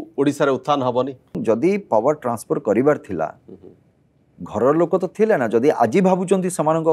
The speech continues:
Speaker 2: କଥା, ତାହେଲେ ଏ କଥାଟା ଦୁଇ ହଜାର ଉଣେଇଶ ବେଳୁ କାହିଁ ଭାବି ପାରିଲେନି?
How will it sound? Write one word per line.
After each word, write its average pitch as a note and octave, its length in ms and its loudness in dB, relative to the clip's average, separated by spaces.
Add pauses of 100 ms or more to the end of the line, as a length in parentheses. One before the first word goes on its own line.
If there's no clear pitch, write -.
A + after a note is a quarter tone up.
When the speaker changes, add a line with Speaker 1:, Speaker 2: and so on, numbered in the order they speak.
Speaker 2:
କଥା, G#2+ 240 0 (640)
ତାହେଲେ E3 160 0 (140)
ଏ - 80 2
କଥାଟା F#3+ 400 0
ଦୁଇ E3+ 120 2
ହଜାର F#3 300 0
ଉଣେଇଶ G#3 220 -2
ବେଳୁ A#3 180 -2
କାହିଁ A3 200 2
ଭାବି C3 220 4
ପାରିଲେନି? F2+ 360 -2